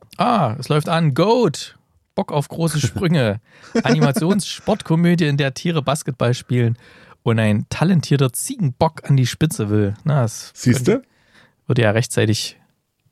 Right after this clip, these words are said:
Speaker 1: wurde ja passend zeitlich gesehen, um da
Speaker 2: Mhm.
Speaker 1: in der Sneak noch
Speaker 2: Ähm,
Speaker 1: zu laufen.
Speaker 2: Dann startet Dead of Winter, eisige Stille, Thriller
Speaker 1: Hab ich noch
Speaker 2: mit
Speaker 1: nie
Speaker 2: Emma
Speaker 1: davon gehört.
Speaker 2: Thompson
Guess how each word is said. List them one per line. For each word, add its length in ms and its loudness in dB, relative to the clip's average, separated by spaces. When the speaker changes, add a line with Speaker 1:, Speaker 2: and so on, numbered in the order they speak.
Speaker 1:
wurde 140 -8
ja 60 -4
passend 460 -4
zeitlich 360 -8
gesehen, 440 -4
um 180 -6
da 200 2
Speaker 2:
Mhm. 320 0
Speaker 1:
in 340 0
der 80 2
Sneak 200 0
noch 160 4
Speaker 2:
Ähm, 60 -2
Speaker 1:
zu 80 -2
laufen. 400 0
Speaker 2:
Dann 360 0
startet 480 0
Dead 200 4
of 180 -4
Winter, 360 0
eisige 340 0
Stille, 520 -2
Thriller 300 0
Speaker 1:
Hab 20 0
ich 60 -2
noch 160 2
Speaker 2:
mit 100 -2
Speaker 1:
nie 100 0
Speaker 2:
Emma 100 2
Speaker 1:
davon 180 0
gehört. 280 -2
Speaker 2:
Thompson 200 -10